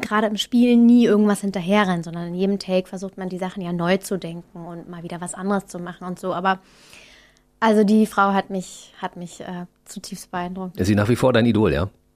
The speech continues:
Speaker 1: Ich find die klasse. Und ich find's auch so faszinierend, dass sie's ja eigentlich nie so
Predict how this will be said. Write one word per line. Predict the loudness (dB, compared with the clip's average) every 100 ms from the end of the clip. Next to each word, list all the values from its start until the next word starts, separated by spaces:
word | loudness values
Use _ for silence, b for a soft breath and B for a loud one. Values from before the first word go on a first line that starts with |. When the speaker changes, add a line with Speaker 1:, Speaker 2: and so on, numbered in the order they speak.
| -10
Speaker 1:
Ich | -8 0
find | 0
die | 0
klasse. | -2 -4 -4 -8 -10 B B
Und | 0
ich | 2
find's | 2 4
auch | 2
so | 0
faszinierend, | -4 -2 2 2 2
dass | -2
sie's | -4
ja | -6 -4
eigentlich | 0 2 2
nie | 4 6 6
so | 4